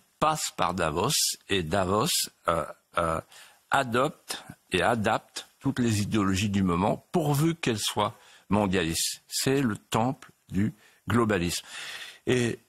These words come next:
Emmanuel Macron est, est le fils spirituel de Klaus Schwab, qui est le créateur de Davos, qui avait dit au moment de la pandémie, il faut faire de la pandémie une fenêtre d'opportunité pour réinitialiser le monde.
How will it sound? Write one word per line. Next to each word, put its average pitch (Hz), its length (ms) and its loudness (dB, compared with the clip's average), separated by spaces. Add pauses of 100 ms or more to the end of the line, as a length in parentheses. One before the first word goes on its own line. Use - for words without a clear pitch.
(100)
Emmanuel 143 360 2
Macron 139 500 0
est, 90 360 0
est 87 140 -2
le 92 120 0
fils - 360 0
spirituel 120 680 -2
de 95 100 -4
Klaus 127 300 -2
Schwab, 85 480 0 (540)
qui - 80 -2
est 92 40 -2
le - 40 -8
créateur 98 400 -2
de 90 100 0
Davos, 90 460 0 (480)
qui - 100 0
avait 117 160 0
dit 151 120 0
au 151 60 2
moment 123 180 2
de 123 60 0
la 95 100 2
pandémie, 117 600 0 (440)
il 107 120 2
faut 139 160 2
faire 127 280 0
de 107 100 2
la 101 120 2
pandémie 107 460 0
une 135 120 2
fenêtre 165 420 0
d'opportunité 117 800 0
pour 104 260 0
réinitialiser 123 1120 0
le 104 160 0
monde. 76 260 -4